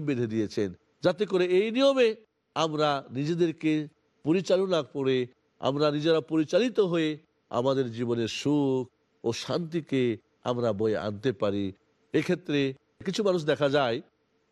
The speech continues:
যে নিজে নিজেই নিজের উপরে কঠিন করে নেয়। ফ্যান আছে, বন্ধ করে দিয়ে নামাজ পড়ে, বলে,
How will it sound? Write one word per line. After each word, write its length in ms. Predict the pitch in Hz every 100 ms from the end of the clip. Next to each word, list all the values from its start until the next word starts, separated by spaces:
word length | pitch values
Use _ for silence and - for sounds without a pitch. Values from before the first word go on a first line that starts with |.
| -
যে 60 | 156
নিজে 220 | 208 208
নিজেই 280 | 226 220 233
নিজের 260 | 214 202 214
উপরে 220 | - 196
কঠিন 260 | 196 196 190
করে 220 | 151 143
নেয়। 160 | 117 85 - -
ফ্যান 220 | 190 240
আছে, 280 | 254 226 233 269 - _ _ _ _ _ _ _ _
বন্ধ 220 | 135 202 196
করে 220 | 185 196
দিয়ে 140 | 175 180
নামাজ 240 | 170 160
পড়ে, 140 | 151 151
বলে, 180 | 151